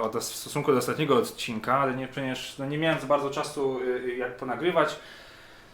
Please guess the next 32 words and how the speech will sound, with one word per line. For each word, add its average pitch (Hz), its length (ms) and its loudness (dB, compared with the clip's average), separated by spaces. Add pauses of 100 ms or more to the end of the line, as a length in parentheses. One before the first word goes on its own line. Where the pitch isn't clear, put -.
stąd 190 340 6
też 170 200 4
właśnie 147 360 0
owe 127 220 2
opóźnienie. 135 540 2 (640)
Już 131 140 -10
pierdolę 120 380 2
bez 113 160 -2
sensu. 123 400 -4 (320)
Dzisiaj 165 160 0
przygotowałem 160 500 0
sobie, 156 260 2 (760)
to 151 100 2
nie 151 100 2
w 147 60 -6
tym, 151 200 -6
nie 160 120 -2
w 160 40 -8
temacie, 180 380 0
ale 131 80 -2
dzisiaj 139 200 -4
sobie 143 140 -2
przygotowałem, 143 500 -2 (480)
em, 120 360 0
takie 151 320 2
oto, 135 240 2
mm, 123 560 -4
mm, 131 420 -8
smakołyk. 151 600 4
Bardzo 175 300 8
serdecznie 165 400 2
polecam. 175 520 6